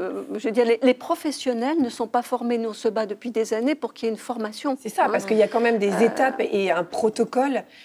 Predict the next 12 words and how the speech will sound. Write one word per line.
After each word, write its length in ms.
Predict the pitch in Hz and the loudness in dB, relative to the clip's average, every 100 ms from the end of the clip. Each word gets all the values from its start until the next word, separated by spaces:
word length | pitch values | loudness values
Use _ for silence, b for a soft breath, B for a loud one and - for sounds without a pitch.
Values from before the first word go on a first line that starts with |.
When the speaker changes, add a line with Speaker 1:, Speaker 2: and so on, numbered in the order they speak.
| B | B
Speaker 2:
j'imagine, 440 | - 208 196 214 226 | -4 -2 0 0 0
à 80 | 180 | -2
suivre 540 | - 254 277 226 185 | -4 0 0 0 -6
pour 180 | 175 180 | -6 -10
que 80 | 190 | -8
ces 180 | - 185 | -6 -6
enfants 200 | - 240 | -4 -4
arrivent 180 | 202 190 | -2 -4
à 60 | |
se 100 | 180 | -4
réparer. 400 | 185 165 196 277 302 | -6 -4 -4 -4 -2
Speaker 1:
Absolument. 580 | - - 254 240 202 | -4 0 0 2 -2